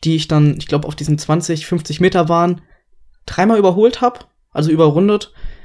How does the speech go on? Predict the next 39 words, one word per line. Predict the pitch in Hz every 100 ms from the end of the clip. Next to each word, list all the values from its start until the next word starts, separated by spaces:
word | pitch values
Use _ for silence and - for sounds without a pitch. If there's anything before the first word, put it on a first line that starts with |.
| - -
Ich | 160 156
war | 156
vollkommen | 151 170 - 175
alleine | 143 147 180 175 170
vorne | - - 170 185
auf | -
der | 160
Bahn, | 151 131 160 190 185
es | 175 -
war | 143 - -
kein | 156 156
anderer, | 156 190 196 196
es | 180 -
war | 151
ja |
generell | 156 156 143 135 165
eine | 151 143 - 147 -
falsche | - 151 147
Startgruppe | - - 165 - 190
mit | 196 185
mir, |
das | 156 -
waren | 139 139 151
langsamere | 143 151 160 156 139 135 139
Kraulschwimmer | - 156 180 196 196 196 196 - - - -
und | - 156 151 147 - _ _ _ _ _ _ _ _ _ - - - -
ich | -
schwimme | - 160 156
zwar | 143 -
ein | 143
bisschen | 147 190 220 190
besser, | 185 190 180
aber | 151 151 147 - - - - - -
ich | 147
war | 151
auf | 151
jeden | 160
Fall | 156 139
schneller. | - 165 190 214 -